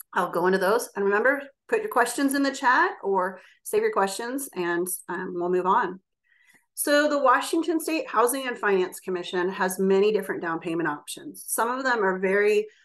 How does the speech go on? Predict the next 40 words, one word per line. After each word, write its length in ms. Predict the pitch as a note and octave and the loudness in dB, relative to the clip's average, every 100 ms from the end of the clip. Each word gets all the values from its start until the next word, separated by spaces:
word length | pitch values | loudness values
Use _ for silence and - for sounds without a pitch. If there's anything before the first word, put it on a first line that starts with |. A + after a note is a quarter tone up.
| _ _ | _ _
um, 420 | F3 D#3+ D3 C3+ - _ - | -4 -4 -6 -10 -16 _ -12
they're, 180 | F3+ F#3 | -10 -2
they're 140 | G3+ | -2
specialty, 760 | G3 - G3 E3 D#3 - - - | 0 0 0 -2 -6 -10 -12 -10
such 240 | - F#3+ | -4 0
as 140 | F#3 F#3 | -2 -2
Home 200 | A3+ G3 | 0 0
Choice, 440 | G3 E3 F#3+ - | 2 -2 -2 -6
which 160 | F3 E3+ | -6 -6
is 100 | F3 | -4
for 240 | - F3+ | -2 2
only 200 | F#3+ G3 | 4 4
buyers 440 | F#3 F#3 F3 F3+ G3 | 4 2 0 -2 -6
with 140 | F#3+ | -6
a 40 | F3 | -4
disability 760 | F#3+ F#3+ F3 F3 F3 F3+ F3 | -2 -2 -2 -2 -2 -2 -2
or 80 | D#3 | -4
if 100 | D#3+ | -6
they 160 | E3+ E3+ | -8 -6
have 260 | E3+ E3+ | -4 -4
a 60 | E3 | -4
disabled 540 | E3+ - E3+ E3 E3 | -6 -6 -6 -6 -10
family 360 | - E3 E3 D#3+ | -8 -4 -4 -4
member 320 | D#3 D3+ C#3+ | -4 -8 -10
living 300 | D3+ D3 D3+ | -12 -12 -12
with 140 | - - | -14 -18
them. 280 | - G3 _ _ - - _ | -18 -20 _ _ -20 -20 _
Um, 240 | - E3+ E3+ | -2 0 2
they 120 | F#3 | 4
also 280 | F3 F3+ F#3 | 2 2 -2
have 180 | F3+ F3 | -2 -2
down 220 | E3 E3+ | -2 -2
payment 280 | F3+ F3 E3 | -2 -4 -4
options 420 | - - G3+ - | -6 -6 -6 -2
for 140 | A#3 | 0
veterans. 640 | A#3 C#4 G#3+ D#3+ C#3+ - - _ _ _ | 2 2 2 -2 -6 -12 -14 _ _ _
Um, 340 | F#3 E3+ E3 E3+ | -2 0 0 -4
again, 260 | F3 F#3 F#3 | -4 0 2
you 100 | F3 | 2
don't 200 | E3+ | -2